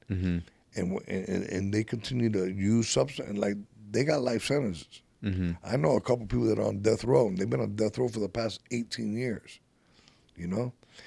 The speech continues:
Speaker 2: And, and I'm talking about people that aren't even bad people.
Speaker 1: Mm-hmm.
Speaker 2: They've made bad decisions,
Speaker 1: Mm-hmm.
Speaker 2: you know?
Speaker 1: When did your addiction start to, like,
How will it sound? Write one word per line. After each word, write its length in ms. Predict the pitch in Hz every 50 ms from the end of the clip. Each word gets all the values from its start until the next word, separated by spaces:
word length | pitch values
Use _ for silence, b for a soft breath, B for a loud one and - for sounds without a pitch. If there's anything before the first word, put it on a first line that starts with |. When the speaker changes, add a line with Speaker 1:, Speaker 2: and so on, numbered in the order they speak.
| B B B
Speaker 2:
And, 160 | 101 107 101 90
and 240 | 95 98 98 98
I'm 160 | 101 113 135 139
talking 200 | 151 151 160 170
about 240 | 151 - 233 220
people 180 | - 135 135 135
that 180 | 131 127 123 120
aren't 160 | 127 139 139
even 200 | 135 127 120 110
bad 220 | 113 127 131 131 127
people. 320 | - 147 160 135 101 80 - _ _ _ - -
Speaker 1:
Mm-hmm. 260 | 92 92 92 90 87
Speaker 2:
They've 240 | 87 92 90 92 92
made 300 | 92 92 90 87 85 87
bad 220 | 92 95 92 90
decisions, 720 | 87 80 - - 87 87 82 80 71 64 67 - - - - _ _ _ _ -
Speaker 1:
Mm-hmm. 300 | 92 90 82 85 85 82
Speaker 2:
you 100 | 85 80 80
know? 240 | 85 101 113 117 - _ _ _ _ b b b b b b b b b b b b b b b b b _ _ _ _ _ _ _ _ _ _ _ _ - - _ _ _ _ _ _ _ _ B B B B B B B B
Speaker 1:
When 240 | - 110 113 123 147
did 180 | 160 156 143 127
your 160 | 139 143 135
addiction 420 | 120 113 104 117 113 - - 110
start 320 | 101 - - 110 104 98 -
to, 320 | - 107 101 95 76 - -
like, 360 | 113 104 98 98 95 - -